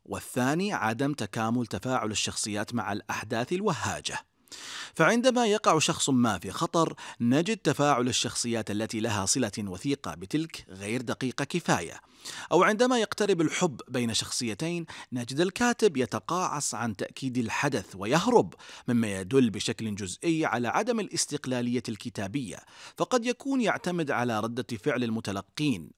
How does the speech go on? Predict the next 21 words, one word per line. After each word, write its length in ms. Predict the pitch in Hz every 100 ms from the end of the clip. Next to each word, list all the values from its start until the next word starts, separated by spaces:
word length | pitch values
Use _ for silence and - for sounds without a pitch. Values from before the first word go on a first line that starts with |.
| 107
الأسبوعية 1040 | 110 117 - - 123 120 113 139 156 185
للمضي 600 | 160 120 101 98 90 156
بالعلاقة 720 | 170 131 98 101 123 156 -
من 160 | 147 117
عدم 340 | 87 98 101
ذلك. 580 | 131 175 110 - - - _
وهذا 480 | 135 165 262 240 220
منهج 420 | 160 165 160 147
الكتاب 580 | 123 110 120 - 127 117
اليابانيين 800 | 113 110 107 107 107 110 147 156
المهزوز. 840 | 120 107 90 101 233 233 82 - - - - -
مجملًا، 640 | 113 101 104 117 185 104
أجد 180 | 101 92
بناء 240 | 98 -
الشخصيات 480 | 104 - - 156 170
بهذا 260 | 185 196
الأنمي 460 | 175 156 151 139 139
متمركز 680 | 120 107 95 104 120 - 107
بشدة 500 | 107 - 156 131 139
في 60 | 131
النطاق 420 | 113 107 104 95